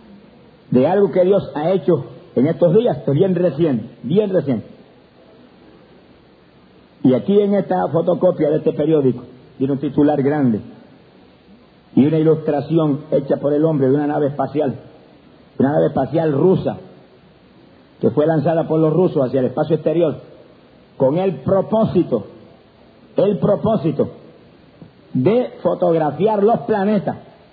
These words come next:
Eso era todo. Y la nave se elevó a una profundidad tan increíble que pasó más allá del planeta Plutón y siguió para arriba, y lanzando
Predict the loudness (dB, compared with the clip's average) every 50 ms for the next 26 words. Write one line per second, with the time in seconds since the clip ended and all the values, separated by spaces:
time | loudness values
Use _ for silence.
0 | -10 -2 -2 0 0 0 0 2 2 2 0 -4 -10 -18 -20 -20 -20 -20 -20 -20
1 | _ _ -20 _ _ _ _ _ _ -20 -20 -20 _ _ _ _ -2 0 0 2
2 | 0 0 0 0 0 0 2 2 2 2 2 0 0 -2 -2 -2 0 -2 -4 -2
3 | 0 0 0 2 2 2 4 4 4 2 2 0 -2 -4 -4 -2 2 2 4 4
4 | 2 0 0 0 0 2 2 4 4 4 4 4 2 0 -2 -10 -18 -20 -20 -20
5 | _ -20 _ -20 _ _ _ -2 -2 -2 0 -4 -4 0 2 2 2 2 0 -2
6 | 0 0 0 0 0 0 -2 -2 -4 -4 -2 -2 -2 -2 -2 -2 -4 -2 2 2
7 | 2 2 2 2 0 0 2 0 0 -2 -4 -8 -16 -20 -20 -20 -4 -2 -2 0
8 | 0 2 0 0 0 0 0 0 2 2 2 2 0 -2 -4 -12 -18 -20 -20 -20
9 | -20 -20 -20 -20 _ _ _ -20 _ _ -20 -20 -20 -4 0 2 2 2 2 0
10 | -2 0 0 0